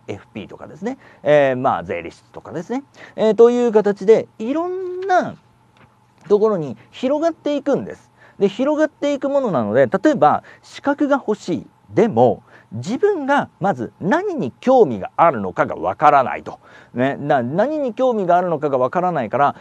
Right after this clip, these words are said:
何の資格の勉強をしたらいいかわからないという状況であれば、間違いなく宅建を受けるべきだというふうに思うわけですよ。だから、広がっていきますからね。その宅建の勉強をしている中で、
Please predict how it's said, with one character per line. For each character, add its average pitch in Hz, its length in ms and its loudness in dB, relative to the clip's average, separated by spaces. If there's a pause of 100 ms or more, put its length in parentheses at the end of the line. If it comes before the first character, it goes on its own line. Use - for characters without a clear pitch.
(120)
何 349 320 -4
の 311 100 -4
資 - 100 -14
格 160 200 4
の 147 120 6
勉 143 240 2
強 143 140 4
を 139 40 2
し - 80 -6
た 143 80 2
ら 123 140 4
い 110 60 0
い 101 40 -6
か - 80 -2
わ 95 160 -2
か 269 160 -8
ら 311 140 0
な 254 160 0
い 104 80 -8 (240)
と 294 140 2
い 277 260 4
う 208 60 0
状 220 240 6
況 214 320 6
で 180 180 0
あ 190 100 4
れ 143 80 0
ば、 143 240 2 (220)
間 170 240 8
違 277 420 2
い 247 60 0
な 233 100 2
く 262 220 2 (200)
宅 131 220 -8 (100)
建 131 240 0
を 202 200 8 (520)
受 135 200 0
け 117 40 2
る 104 80 -2
べ 95 120 -6
き 101 80 -10
だ - 100 -12
と - 160 -18 (320)
い 131 120 2
う 131 100 2
ふ 135 120 6
う 117 140 6
に 190 240 0 (140)
思 123 200 2
う 107 60 2
わ 107 80 0
け 95 100 -6
で - 100 -8
す - 100 -6
よ。 - 160 -6 (400)
だ 151 80 2
か 170 80 4
ら、 165 200 6
広 233 300 2
が 247 80 6
っ 233 60 0
て - 100 0
い 202 60 6
き 180 100 -2
ま 175 80 -2
す - 60 -20
か - 80 -10
ら 76 100 -12
ね。 143 160 -10 (260)
そ 226 160 0
の 285 140 0
宅 233 220 4
建 269 180 -2
の 269 80 2
勉 254 240 0
強 254 100 -2
を 254 60 0
し - 40 -8
て 254 80 -4
い - 20 -2
る 240 80 0
中 226 180 4
で、 240 160 4